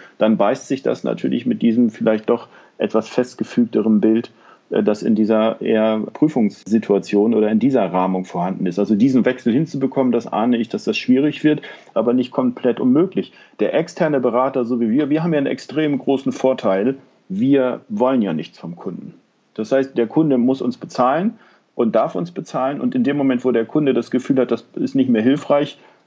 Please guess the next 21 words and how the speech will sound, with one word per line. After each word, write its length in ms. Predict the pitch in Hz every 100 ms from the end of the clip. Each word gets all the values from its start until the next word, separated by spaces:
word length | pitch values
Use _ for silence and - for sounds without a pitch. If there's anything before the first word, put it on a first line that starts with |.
| -
bezahlt 400 | 117 131 120 131
er 80 |
uns 180 | 113 117
nicht 200 | 143 -
mehr 120 | 156
und 100 | 139
dann 120 | 131 143
ist 100 | 143
auch 220 | 165 175
gut. 240 | 107 165 - - _
Wir 220 | 95 139
können 340 | 151 156 143 135
aber, 480 | - 117 117 117 - _ _
es 120 | _ -
gibt 160 | 127
von 100 | -
einem 400 | - 107 101 80 -
meiner 360 | - 107 104 92
Lehrer, 560 | 107 139 156 156 151 - _ _ -
Gunther 320 | - 247 101
Schmidt, 480 | - 139 170 185